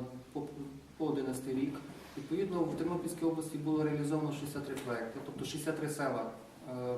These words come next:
по області брали участь в таких проєктах. Е, і, відповідно, реалізовували свої об'єкти. Е, об'єкти реалізовували різного напрямку. Е, це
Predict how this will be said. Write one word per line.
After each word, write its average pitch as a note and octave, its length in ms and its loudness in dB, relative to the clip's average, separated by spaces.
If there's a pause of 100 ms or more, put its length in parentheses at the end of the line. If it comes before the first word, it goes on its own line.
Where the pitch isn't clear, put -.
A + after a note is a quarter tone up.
по C#3 80 2
області C3 480 4 (540)
брали C#3 200 2
участь B2+ 260 0
в - 20 -6
таких D3+ 300 -2
проєктах. D#3+ 380 4 (640)
Е, C#3+ 40 4
і, D3 180 2
відповідно, F3+ 520 4
реалізовували D#3 460 4
свої D3 300 2
об'єкти. G#2+ 460 0 (680)
Е, C3 100 0
об'єкти G#3+ 420 4
реалізовували F3 720 8
різного D3 320 4
напрямку. F#3 540 2 (520)
Е, C#3+ 380 0 (120)
це E3+ 200 2